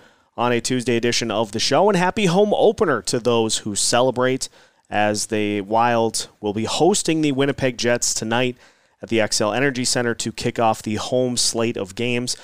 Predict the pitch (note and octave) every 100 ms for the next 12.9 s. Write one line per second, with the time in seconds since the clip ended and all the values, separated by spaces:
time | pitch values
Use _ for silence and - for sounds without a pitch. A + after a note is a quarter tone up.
0 | - - _ G2 - G2+ G2+ - C#3+ E3
1 | C#3+ - - - C3+ C3 - A#2 - -
2 | A#2 A2+ - G2+ F#2 C#3 C3+ B2 A2+ G#2
3 | A#2 A#2 G#2+ G#2 - - D3+ E3 D#3 D#3
4 | D#3 - _ _ - _ D#3+ F3+ G3 G#3
5 | G3+ D3 C#3 B2+ C3 - B2+ A#2 A#2 G#2+
6 | - B2+ A#2+ A2+ A2+ A2 G#2+ A2+ C3 C3
7 | A#2+ A#2 - A2 G2 G#2+ G#2+ A#2 A2 A2
8 | - - F#3 A#2+ A2+ _ _ - C3+ A2+
9 | C#3 G#2 - _ _ _ _ _ _ _
10 | - C#3+ C3+ G3 - F#3+ F3+ F#3 G3 F#3+
11 | - - - C3+ C3 E3 D#3+ D3+ A#2+ A#2+
12 | C#3 - - - A#2+ A#2 B2+ D3